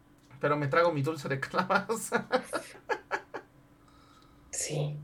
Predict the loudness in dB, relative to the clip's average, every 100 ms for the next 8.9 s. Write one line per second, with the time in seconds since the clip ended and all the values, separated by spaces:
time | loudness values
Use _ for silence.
0 | -4 -2 -2 -4 -8 -6 2 6 8 6
1 | 4 2 0 -6 -4 0 2 2 2 0
2 | -2 -6 -14 -20 -20 -20 -20 -20 -20 -20
3 | -20 -20 -20 -20 -20 -20 -20 -20 -16 12
4 | 12 12 12 12 12 12 12 10 8 4
5 | 2 -8 -20 -20 -20 -20 -20 -20 -20 -20
6 | -20 -20 -20 -20 -20 -20 -20 -20 4 6
7 | 6 10 12 12 8 0 -2 -4 -4 6
8 | 12 12 12 12 4 6 6 6